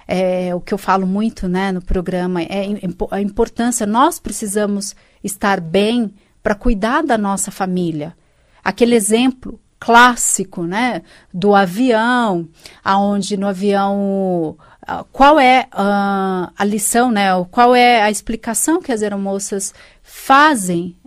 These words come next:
ah, quando a gente vai quando o avião vai decolar. Então, se acontecer alguma coisa, primeiro coloca a máscara em você e depois coloca a máscara no seu filho.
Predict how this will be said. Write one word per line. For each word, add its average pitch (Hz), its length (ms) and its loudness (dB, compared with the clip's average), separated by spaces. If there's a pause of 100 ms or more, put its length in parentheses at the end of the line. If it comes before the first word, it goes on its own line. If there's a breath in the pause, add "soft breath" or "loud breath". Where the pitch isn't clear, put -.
(120)
ah, 175 760 0
quando 233 380 0 (100)
a 214 60 -2
gente 226 280 -4
vai 220 520 -2 (560 soft breath)
quando 233 380 4
o 208 340 4
avião 214 360 2
vai 214 120 0
decolar. 202 540 0 (580 soft breath)
Então, 349 200 4
se - 140 -2
acontecer 311 460 0
alguma 220 260 -2
coisa, 240 360 -2
primeiro 262 400 0
coloca 240 420 -4
a - 20 -6
máscara 233 560 -4
em 190 80 -6
você 180 460 -10 (840)
e 226 100 -4
depois 226 400 2
coloca 226 420 -2
a - 20 -4
máscara 202 420 -6
no 175 120 -6
seu 170 180 -12
filho. 175 460 -10